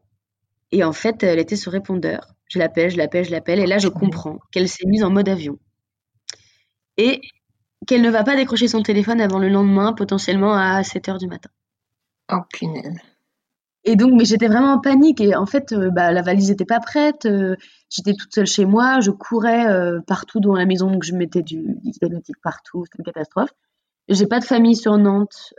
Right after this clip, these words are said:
Speaker 1: Euh, donc, j'ai appelé les pompiers.
Speaker 2: Non, mais tu devais
Speaker 1: Qui
Speaker 2: être en
Speaker 1: sont venus me
Speaker 2: panique.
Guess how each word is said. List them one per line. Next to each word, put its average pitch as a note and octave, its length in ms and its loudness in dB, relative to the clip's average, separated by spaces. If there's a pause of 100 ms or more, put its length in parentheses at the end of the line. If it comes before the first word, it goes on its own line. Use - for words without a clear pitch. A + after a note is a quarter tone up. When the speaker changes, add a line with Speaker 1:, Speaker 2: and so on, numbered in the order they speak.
Speaker 1:
Euh, E3 400 -4
donc, E3+ 160 -2
j'ai E3+ 100 0
appelé D#3 200 0
les G3+ 60 2
pompiers. E3 440 -6 (920)
Speaker 2:
Non, E3+ 80 -4
mais E3 80 -6
tu E3 160 -10
devais E3+ 160 -6
Speaker 1:
Qui E3 100 2
Speaker 2:
être E4 100 4
en - 20 4
Speaker 1:
sont C#4+ 80 4
venus A3+ 280 6
me G3 40 0
Speaker 2:
panique. - 480 -8